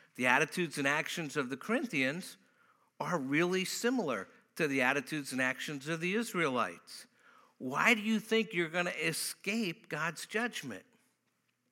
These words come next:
And so he states again, what's the purpose of all these things being recorded in Scripture? And he gets to the point in verses eleven and twelve, where we see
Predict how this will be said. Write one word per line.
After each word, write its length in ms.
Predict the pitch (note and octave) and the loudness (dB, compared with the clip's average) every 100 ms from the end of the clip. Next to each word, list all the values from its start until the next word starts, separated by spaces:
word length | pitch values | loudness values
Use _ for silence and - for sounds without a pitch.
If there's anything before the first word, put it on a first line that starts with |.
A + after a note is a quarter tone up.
| _ - - - - - _ | _ -20 -20 -20 -20 -20 _
And 120 | - A#2+ | -6 0
so 140 | D#3 | 2
he 80 | D3 | 2
states 500 | - - G3 A#3+ - | 0 4 4 4 0
again, 360 | E3 C#3+ A2+ | 2 4 4
what's 260 | A#2+ F3+ - | 2 0 -2
the 100 | B2+ | -4
purpose 580 | - - A3+ D#3+ B2 - | 0 4 4 4 -2 -2
of 120 | D3 - | -8 -4
all 300 | C#3 F3+ G#3+ | 0 2 2
these 300 | F#3 F3 - | 0 -2 -2
things 300 | E3 D3+ C#3 - | -2 -2 -4 -2
being 220 | C#3+ C3+ | 0 2
recorded 580 | C3 B2+ D3 D#3 D3 D3+ | -2 0 0 2 0 -4
in 120 | D3+ | -6
Scripture? 520 | - B2+ A2+ - A#2+ - - - - - | -8 -8 -6 -4 -6 -8 -20 -20 -12 -4
And 100 | B2 | -2
he 60 | |
gets 400 | A2+ D#3+ F3+ - | 4 4 4 -2
to 80 | F3 | -4
the 120 | D#3 | -4
point 360 | C3 C3+ B2+ B2+ | -2 0 0 0
in 140 | A2+ | -4
verses 460 | G#2+ B2+ A#2+ B2 G#2+ | 0 0 0 -4 -4
eleven 440 | A#2 G#2+ A#2+ C3 | -4 0 0 0
and 140 | B2+ A2+ | -2 -2
twelve, 600 | - A2+ F#2 F2 - - _ _ - - - | -4 -6 -6 -8 -20 -20 _ _ -20 -20 -14
where 180 | - A2 | -4 -2
we 120 | A2+ | 0
see 540 | A2 - F3 C#3+ A#2 | -2 -2 0 2 2